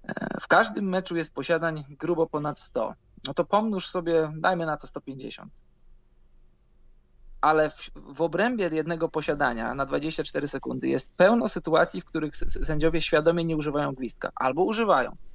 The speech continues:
Więc w ciągu dwudziestu czterech sekund sędzia podejmuje lub nie podejmuje, no dajmy na to przynajmniej trzy. Trzy decyzje lub no-call, świadome no-call.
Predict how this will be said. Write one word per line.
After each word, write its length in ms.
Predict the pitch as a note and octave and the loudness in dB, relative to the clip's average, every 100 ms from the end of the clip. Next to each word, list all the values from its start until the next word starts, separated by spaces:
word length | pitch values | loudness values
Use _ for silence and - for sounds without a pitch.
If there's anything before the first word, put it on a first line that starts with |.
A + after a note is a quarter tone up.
| - - - | -16 -16 -6
Więc 160 | E3 E3+ | -4 -2
w 20 | |
ciągu 240 | - G3 F#3 | 0 -2 -2
dwudziestu 400 | F3 F#3+ A#3+ A3+ | -2 0 -2 -2
czterech 300 | G3+ F3+ - | 2 2 2
sekund 320 | F3+ F#3+ F3 | 0 0 0
sędzia 260 | E3+ E3 | 0 2
podejmuje 520 | D#3 E3 D#3+ E3+ G3+ E3+ | 2 0 0 2 2 0
lub 180 | E3 | 0
nie 100 | E3 | -2
podejmuje, 600 | F3 F3 E3+ E3+ F3 E3 - | -2 2 2 4 4 2 0
no 160 | E3 | 0
dajmy 260 | E3+ F3+ F3 | 2 2 2
na 100 | F3 | 0
to 100 | E3+ | -2
przynajmniej 380 | - F3 E3+ D3+ | -4 -4 -4 -4
trzy. 340 | - C#3+ G#2 - _ - - - - | -4 -2 -4 -6 _ -20 -20 -20 -12
Trzy 680 | - - F3 D#3+ D#3+ D3+ - - | -6 2 6 6 6 0 -6 -6
decyzje 440 | - E3 E3 C#3 B2+ | -4 -2 -2 -2 -2
lub 180 | E3 F3 | -2 2
no-call, 460 | E3+ D#3+ C#3+ A2+ | 2 4 2 2
świadome 400 | - D3 C#3 C#3 | -4 -4 -2 -4
no-call. 400 | C3 B2+ B2+ F#2+ | -6 -2 -2 -2